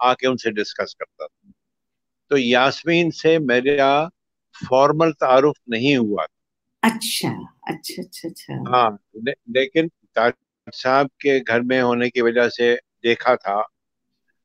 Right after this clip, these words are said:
Speaker 1: और ये ना, एक, और जो सही उनकी पहचान उस वक्त हुई,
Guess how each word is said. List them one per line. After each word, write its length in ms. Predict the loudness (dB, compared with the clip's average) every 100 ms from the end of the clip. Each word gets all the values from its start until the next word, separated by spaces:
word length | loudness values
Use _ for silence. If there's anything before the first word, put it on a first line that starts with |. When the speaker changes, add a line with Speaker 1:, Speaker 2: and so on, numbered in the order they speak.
| _ -6
Speaker 1:
और 380 | 0 4 4 2 _ -12
ये 100 | -10
ना, 240 | -2 -2 -4 _ _ -4
एक, 160 | -4 _ -4
और 200 | 0 0 _ _ -4
जो 220 | -2 -2 _ _ _ _ _ _ _ _ _ -14
सही 680 | -12 -10 -4 0 2 2 0
उनकी 440 | -2 -2 0 -2
पहचान 600 | 2 0 0 0 0 0 -4 -6
उस 200 | -2 0
वक्त 160 | 0 0 -2
हुई, 280 | 0 -2